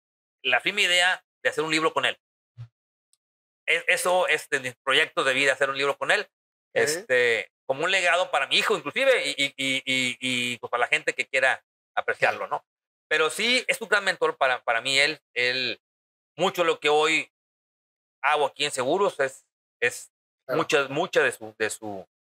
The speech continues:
Speaker 1: de lo que él me ha transmitido.
Speaker 2: Claro. Y, y, y te lo pregunto, Rafa, porque yo uno de los, de los mentores que me han influido, eh, en mi vida, que es empresarios,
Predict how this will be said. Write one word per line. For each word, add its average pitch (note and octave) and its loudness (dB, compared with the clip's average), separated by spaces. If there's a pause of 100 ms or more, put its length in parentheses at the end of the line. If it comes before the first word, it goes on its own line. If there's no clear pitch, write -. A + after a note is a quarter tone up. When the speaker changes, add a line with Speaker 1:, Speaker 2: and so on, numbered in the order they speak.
(580)
Speaker 1:
de C3+ 2
lo C3 -2
que C3+ 0
él C#3+ -2
me C3 0
ha B2+ 2
transmitido. A2+ -8 (380)
Speaker 2:
Claro. B2+ -12 (320)
Y, A3 -2
y, - -12 (320)
y G3 -8
te A#3 2
lo A3+ 4
pregunto, G#3+ 0
Rafa, F#3 2
porque F3 -2 (320)
yo G3+ -2
uno A#3 2
de A#3 2
los, E3 0 (720)
de D#3+ 2
los D#3+ 0
mentores F#3+ 0
que - -6
me F3+ 0
han F#3+ 2
influido, D#3+ 0
eh, B2 -2
en D3+ -2
mi D3+ -2
vida, D#3+ 2 (220)
que C3+ -8
es - -2
empresarios, D#3+ 2